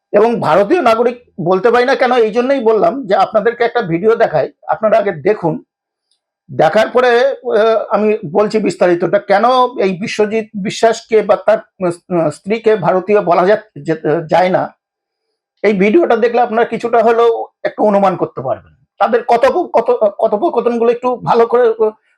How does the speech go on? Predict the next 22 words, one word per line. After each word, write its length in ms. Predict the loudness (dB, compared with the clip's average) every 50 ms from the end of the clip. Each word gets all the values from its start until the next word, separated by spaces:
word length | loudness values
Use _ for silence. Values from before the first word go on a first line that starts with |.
| _ _
শুনবেন 440 | -2 0 0 2 2 2 0 0 -2 -4 -10 -6 -2
মন 160 | 0 0 0 2
দিয়ে, 180 | 0 0 -2 -2 -4 _ _ _ _ _ _ _ _ _ _ _
শোনার 360 | -6 -2 0 2 2 2 2 2
পরে 260 | 2 2 2 2 0 -2 -4 -12 _ _ _ _ _ _ _ _ _ _ _ _ _ _ _ _ _ -2
তারপরে 300 | 0 0 0 2 2 2
আপনারাও 380 | 2 2 2 2 2 2 0 0
বিচার 160 | -2 -2 -2 0
করতে 240 | 0 -2 -2 0 0
পারবেন 280 | 0 2 2 0 -2 0
যে 100 | 0 0 2 2
এরা, 140 | 2 2 2 2 -2 -4 -16 _ _ _ _ -2
আহ, 160 | 0 0 0 2
আদৌ 280 | 0 0 2 2 2 2 2
ভারতীয় 480 | 2 2 0 0 2 0 0 0 0
কিনা। 280 | 0 -2 -6 -6 -6 -8 _ _ _ _ _ _ _ _ _ _ _ _ _ _ _ _ _ _ -4
আগে 180 | -2 0 2 0
দেখুন 320 | 2 2 0 0 2 0 2
ভিডিওটা, 360 | 2 0 0 0 0 2 0 -2
তারপরে 460 | 0 0 0 2 2 2 0 2 2
আমি 160 | 2 0 0 0
আসছি। 340 | 0 -2 -2 -4 -10 -20 -20